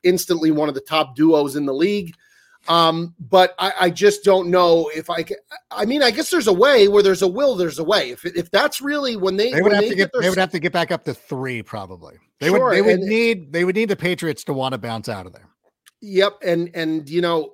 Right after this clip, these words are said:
Speaker 1: where there's a will, there's a way. If that's their guy after scouting everything and that's the move they really wanna make, I, I wouldn't be shocked i-, if they, if they package something together to go and get him. The only thing wi-,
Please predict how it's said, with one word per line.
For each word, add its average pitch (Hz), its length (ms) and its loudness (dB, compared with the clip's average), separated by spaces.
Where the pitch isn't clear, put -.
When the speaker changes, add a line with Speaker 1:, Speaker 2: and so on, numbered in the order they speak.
Speaker 1:
where 175 200 -2
there's 185 220 0
a 185 40 0
will, 208 220 0
there's 180 200 0
a - 20 -6
way. 147 260 -4
If 135 140 -12
that's 214 260 -4
their 254 140 -4
guy 190 300 -2
after 165 260 -4
scouting 175 480 -4
everything 160 400 -4
and 147 100 -6
that's 170 200 -4
the 170 80 -6
move 160 240 -2
they 147 120 -2
really 165 240 -2
wanna 160 220 -4
make, 170 240 -4
I, 185 260 -2
I 170 80 -2
wouldn't 185 320 -2
be 170 100 -10
shocked 170 520 -6
i-, 190 240 -4
if 160 160 -12
they, 165 140 0
if 156 260 -8
they 147 120 -4
package 170 440 -8
something 180 220 -6
together 165 340 -2
to 165 80 -6
go 165 200 -4
and 151 120 -6
get 165 140 -2
him. 190 120 -8
The 208 80 0
only 302 180 0
thing 277 140 -6
wi-, 254 240 0